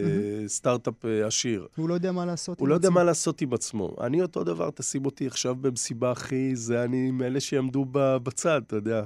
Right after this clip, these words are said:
Speaker 2: וזה לא יעזור אחרי כל השנים, אני בן חמישים ושבע, זה אני שמה, כן.
Speaker 1: עדיין הילד הזה שמפחד ממה שקורה
Speaker 2: לגמרי,
Speaker 1: מסביב?
Speaker 2: לגמרי,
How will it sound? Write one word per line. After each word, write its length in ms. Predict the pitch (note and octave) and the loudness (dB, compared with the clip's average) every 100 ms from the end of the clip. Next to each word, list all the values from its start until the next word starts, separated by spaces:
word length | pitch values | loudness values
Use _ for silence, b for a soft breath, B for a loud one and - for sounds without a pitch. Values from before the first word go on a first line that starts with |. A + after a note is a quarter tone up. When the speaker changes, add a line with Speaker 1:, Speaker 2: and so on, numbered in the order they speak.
| B2 | -4
Speaker 2:
וזה 260 | A2+ B2 | -2 2
לא 100 | D3 | 4
יעזור 440 | E3 E3 D3+ D#3+ D3 | 4 2 0 0 0
אחרי 220 | - C#3 | 0 -2
כל 160 | - C#3 | 0 0
השנים, 720 | C3+ C3 C3 D#3+ D3+ C#3+ C3 b b b b | 0 -4 -2 -2 -2 -2 -6 b b b b
אני 80 | A2+ | -4
בן 80 | A#2+ | -4
חמישים 460 | - B2 A#2+ D3 C3 | -2 -2 -2 -2 -2
ושבע, 920 | B2+ - D#3+ D3 D#3 D3 C#3+ C3+ C3+ - _ | -2 0 -2 2 4 6 4 2 0 -6 _
זה 420 | C#3 B2+ C#3+ C#3+ C3+ | -10 -2 2 4 2
אני 120 | B2 | 0
שמה, 400 | - B2+ A#2 F2+ D2+ | -2 0 0 -2 -6
כן. 220 | - F#2+ C2+ | -8 -8 -2
Speaker 1:
עדיין 480 | D#3 F3 E3+ F#3+ F3+ | 0 2 2 2 0
הילד 480 | E3+ F3+ G3 F#3+ | 0 0 0 -2
הזה 280 | G3+ F#3 A3+ | -4 -2 -4
שמפחד 640 | - F3+ E3 - F3 F#3 F3 | -4 -4 -6 -6 -6 -4 -2
ממה 200 | F3+ F3 | -2 -4
שקורה 320 | - F#3 B2 - | -4 -4 -2 2
Speaker 2:
לגמרי, 140 | A2 A2+ | 2 2
Speaker 1:
מסביב? 380 | - G#2 C4+ B3+ - - | 2 2 0 -2 -12 -10
Speaker 2:
לגמרי, 480 | A#2+ A2 A#2 A#2+ G2+ | -6 -2 -2 -2 -4